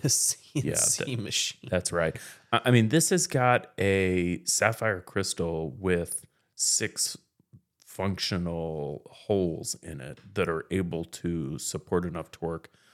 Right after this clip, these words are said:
Speaker 2: to create water resistance. So there's, this is not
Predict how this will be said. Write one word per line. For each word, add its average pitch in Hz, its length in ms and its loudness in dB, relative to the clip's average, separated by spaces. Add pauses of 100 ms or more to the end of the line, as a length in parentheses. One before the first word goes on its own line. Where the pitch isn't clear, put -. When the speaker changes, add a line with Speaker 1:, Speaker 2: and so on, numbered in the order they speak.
(320)
Speaker 2:
to 101 100 -2
create - 320 -2
water 82 260 0
resistance. 78 600 -6
So 85 180 0 (460)
there's, 113 300 6 (380)
this 127 180 4
is 120 180 0
not 139 360 2